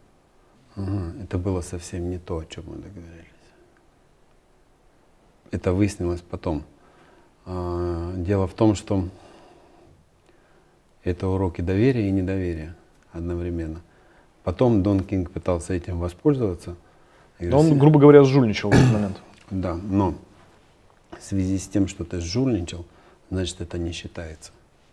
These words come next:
Speaker 2: А разве
Speaker 1: Да.
Speaker 2: так можно, если ты ставишь подпись, то уже не имеет значения?
Speaker 1: Нет,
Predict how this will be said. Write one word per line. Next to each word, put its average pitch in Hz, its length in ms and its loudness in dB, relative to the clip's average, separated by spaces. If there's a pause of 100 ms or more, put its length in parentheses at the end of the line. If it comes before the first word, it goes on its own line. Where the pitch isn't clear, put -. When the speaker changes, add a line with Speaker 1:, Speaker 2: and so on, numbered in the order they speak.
(1900)
Speaker 2:
А 104 80 -6
разве 101 200 -2
Speaker 1:
Да. 104 80 -4
Speaker 2:
так - 80 -8
можно, 120 260 -2
если 95 180 -8
ты 107 100 -2
ставишь 104 360 0
подпись, - 540 -6
то 104 380 -2
уже 104 200 -6
не 113 120 -2
имеет 123 200 -4
значения? 143 300 6
Speaker 1:
Нет, - 120 -10